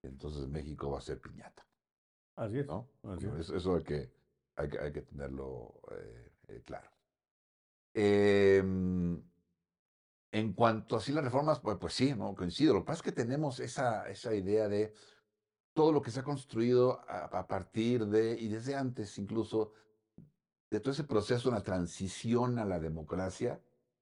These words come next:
Speaker 1: whatever that means, a
Speaker 2: Ujú.
Speaker 1: propósito, ¿no?
Speaker 2: Ujú.
Speaker 1: Eh, son, en efecto, eh, instituciones, organismos, en fin, instancias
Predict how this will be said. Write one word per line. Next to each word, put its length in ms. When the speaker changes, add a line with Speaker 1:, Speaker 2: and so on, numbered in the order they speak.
Speaker 1:
whatever 340
that 140
means, 400
a 160
Speaker 2:
Ujú. 220
Speaker 1:
propósito, 640
¿no? 100
Speaker 2:
Ujú. 320
Speaker 1:
Eh, 400
son, 640
en 120
efecto, 720
eh, 800
instituciones, 1000
organismos, 1120
en 80
fin, 140
instancias 1000